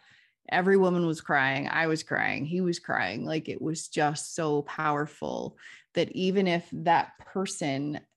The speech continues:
hasn't been the one to apologize, that having an apology on behalf of the masculine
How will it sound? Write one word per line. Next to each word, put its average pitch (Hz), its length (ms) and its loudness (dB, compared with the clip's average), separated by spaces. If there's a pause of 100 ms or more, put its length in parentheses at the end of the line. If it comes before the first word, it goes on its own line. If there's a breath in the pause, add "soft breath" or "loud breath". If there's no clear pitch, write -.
(160)
hasn't 175 640 -4
been 180 140 0
the 156 60 0
one 156 300 0
to 147 240 -6
apologize, 208 1080 -2 (400 soft breath)
that 170 240 0
having 185 240 0
an 175 80 2
apology 165 420 0
on 156 80 0
behalf 156 320 -2
of 151 60 -2
the 156 60 -2
masculine 135 960 -4